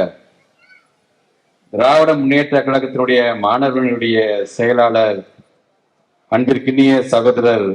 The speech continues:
ராஜீவ்காந்தி அவர்களுக்கும், குறிப்பாக இன்றைக்கு இந்த நூல் குறித்து பல்வேறு விதத்திலும் நமக்கு இன்றைக்கு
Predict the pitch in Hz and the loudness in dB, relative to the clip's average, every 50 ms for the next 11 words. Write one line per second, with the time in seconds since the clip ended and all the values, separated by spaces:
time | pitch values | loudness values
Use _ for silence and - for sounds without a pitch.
0 | - - - - 101 98 110 120 131 131 127 135 135 127 - 120 117 113 104 107 | -8 -12 -12 -4 0 2 4 4 4 2 2 0 0 2 2 0 -2 0 0 0
1 | 104 98 101 107 95 104 101 98 - - 113 101 90 73 - _ _ _ _ _ | 0 0 0 0 -2 -2 -2 -4 -2 -4 -4 -4 -4 -8 -12 _ _ _ _ _
2 | _ _ _ _ _ _ _ _ _ _ _ _ _ _ _ _ _ _ _ _ | _ _ _ _ _ _ _ _ _ _ _ _ _ _ _ _ _ _ _ _
3 | _ _ _ _ _ _ _ _ _ _ _ _ _ _ _ _ _ _ _ _ | _ _ _ _ _ _ _ _ _ _ _ _ _ _ _ _ _ _ _ _
4 | _ _ _ _ _ _ _ _ _ _ _ - - 139 147 143 143 - 147 147 | _ _ _ _ _ _ _ _ _ _ _ -8 -4 -2 -2 -2 0 0 0 0
5 | 147 160 156 147 139 135 135 131 - 131 127 127 120 113 107 107 - - - _ | 0 -2 -2 -2 -4 -4 -6 -4 -2 -2 -2 -2 -2 -4 -6 -8 -12 -18 -20 _
6 | _ _ _ _ _ _ _ _ _ _ _ _ _ _ - 147 135 131 131 120 | _ _ _ _ _ _ _ _ _ _ _ _ _ _ -2 0 2 2 2 2
7 | 117 135 147 160 156 143 - 147 139 139 135 139 143 151 151 151 151 151 151 - | 2 2 2 2 2 2 2 0 0 0 -2 -2 -4 -4 -4 -4 -8 -10 -14 -18
8 | _ _ _ _ _ _ _ _ _ _ _ _ _ _ _ _ _ _ _ _ | _ _ _ _ _ _ _ _ _ _ _ _ _ _ _ _ _ _ _ _
9 | _ _ _ _ _ _ _ _ _ _ _ - - 123 127 147 147 156 165 160 | _ _ _ _ _ _ _ _ _ _ _ -8 -4 0 0 2 4 4 2 2
10 | 160 151 143 139 143 151 147 - 151 160 156 151 139 135 131 127 - 131 123 117 | 2 0 -2 0 0 0 -2 0 -2 -2 0 0 0 0 -2 -2 -2 -6 -2 -2
11 | 120 117 120 120 113 | -4 -4 -2 -4 -2